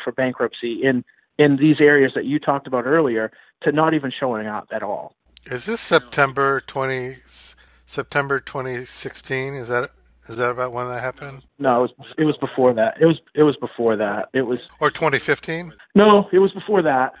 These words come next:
Speaker 2: Okay.
Speaker 1: It was, it, it, I think it was the Penguin update, you know, or something like that.
Speaker 2: Oh, okay. Uh-huh.
Speaker 1: Um, and I think what it was was, uh, there was all this black hat S E O going on with, uh, backlinks and stuff like that, I believe is what the actual issue was.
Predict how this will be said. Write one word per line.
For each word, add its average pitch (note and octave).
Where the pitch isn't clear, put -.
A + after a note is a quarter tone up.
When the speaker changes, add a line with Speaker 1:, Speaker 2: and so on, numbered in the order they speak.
Speaker 2:
Okay. F#3
Speaker 1:
It E3+
was, E3
it, E3
it, C#3+
I D3+
think G#3+
it A3+
was E3
the A#2
Penguin F3
update, G3
you D#3+
know, D#3+
or C#3
something E3
like D#3+
that. E3
Speaker 2:
Oh, A2+
okay. A#2+
Uh-huh. A#2+
Speaker 1:
Um, B2
and C#3+
I C#3
think F#3+
what F3+
it D#3
was C3+
was, C3+
uh, G2+
there C#3+
was C3+
all C3+
this C3
black C3
hat C3+
S B2+
E B2+
O B2
going B2
on B2
with, A2
uh, F#2+
backlinks B2
and A#2
stuff A2+
like A#2
that, A#2
I B2
believe A#2
is A#2
what A2
the A2
actual A2+
issue B2
was. A#2